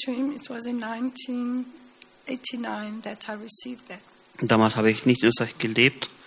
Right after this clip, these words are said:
Speaker 2: Ich lebte damals bei ihm neunzehnhundertneunundachtzig.
Speaker 1: God was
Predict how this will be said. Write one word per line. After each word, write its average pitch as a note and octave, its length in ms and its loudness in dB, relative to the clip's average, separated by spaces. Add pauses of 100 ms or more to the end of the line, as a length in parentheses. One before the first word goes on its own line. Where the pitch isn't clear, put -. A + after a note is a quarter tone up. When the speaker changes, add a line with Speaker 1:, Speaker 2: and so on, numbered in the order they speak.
(480)
Speaker 2:
Ich - 160 -6
lebte A#2 200 4
damals A#2 380 4
bei F#2+ 160 4
ihm A#2+ 180 8
neunzehnhundertneunundachtzig. A#2 1900 2 (2000)
Speaker 1:
God C#4 320 4
was B3 140 0